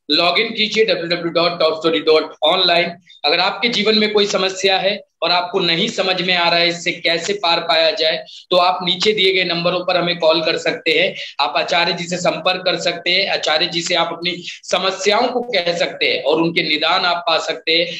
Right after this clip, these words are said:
ऐसे निदान, ऐसे उपाय जिन्हें कर कर आपके जीवन में सकारात्मक बदलाव जो है वो देखने को मिलेंगे और आप अंधकार से प्रकाश की ओर बढ़ते चलेंगे, आप अज्ञानता से ज्ञान की ओर बढ़ते चलेंगे।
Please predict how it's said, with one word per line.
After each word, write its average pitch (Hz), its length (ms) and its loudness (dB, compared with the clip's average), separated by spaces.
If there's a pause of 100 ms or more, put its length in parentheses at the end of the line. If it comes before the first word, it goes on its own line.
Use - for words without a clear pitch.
(200)
ऐसे 170 300 2
निदान, 175 600 -2
ऐसे 175 280 0
उपाय 175 560 -2 (100)
जिन्हें 170 260 0
कर 170 120 0
कर 180 380 -2 (120)
आपके 160 300 0
जीवन 165 400 0
में 160 180 -2
सकारात्मक 165 640 0
बदलाव 151 640 0
जो 151 180 2
है 151 140 -2 (300)
वो 165 100 4
देखने 165 340 0
को 160 140 -2
मिलेंगे 151 520 0 (180)
और 147 100 2
आप 156 560 -4
अंधकार 151 480 0
से 156 340 -2 (180)
प्रकाश 151 500 0
की 147 120 2
ओर 139 280 4 (180)
बढ़ते 147 280 0
चलेंगे, 156 560 0 (160)
आप 170 160 0
अज्ञानता 143 560 0
से 147 380 -2 (160)
ज्ञान 139 340 -2
की - 80 0
ओर 143 380 2 (100)
बढ़ते 131 280 0
चलेंगे। 107 520 -6